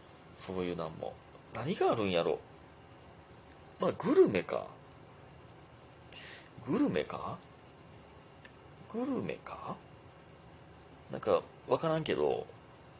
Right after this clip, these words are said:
あの、朝ドラであった石川県とかで、輪島塗りみたいななんかあるじゃないですか。そういう、なんか、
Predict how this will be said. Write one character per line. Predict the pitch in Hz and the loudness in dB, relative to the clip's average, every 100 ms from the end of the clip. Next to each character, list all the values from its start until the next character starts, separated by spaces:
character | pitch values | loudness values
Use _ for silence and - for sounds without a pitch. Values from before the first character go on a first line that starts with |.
| - | -10
あ | - 82 | -6 -4
の、 | - - - - | -4 -4 -4 -4
朝 | 101 107 | -2 2
ド | 107 | 4
ラ | 110 | 6
で | 135 | 4
あ | |
っ | 95 | 2
た | 92 | 2
石 | 95 - - | 2 2 4
川 | 120 120 | 4 4
県 | 120 95 | 2 -2
と | 80 - | -2 -2
か | 62 | -2
で、 | 85 80 - - - - - - - | 0 -2 -6 -12 -18 -18 -20 -8 -2
輪 | 92 | 0
島 | 95 104 104 | 2 2 2
塗 | 107 | 2
り | 120 | 0
み | 123 | -2
た | 92 | 0
い | 64 | 0
な | |
な | 58 69 | -2 -6
ん | |
か | - | -2
あ | 65 | 0
る | |
じ | 85 | 0
ゃ | |
な | 73 | -4
い | |
で | - | -4
す | |
か。 | - | 2
そ | 139 | 4
う | |
い | 139 139 | 4 4
う、 | 127 - - - - - 98 92 | 2 -4 -12 -14 -16 -14 -8 -4
な | |
ん | |
か、 | 95 | -2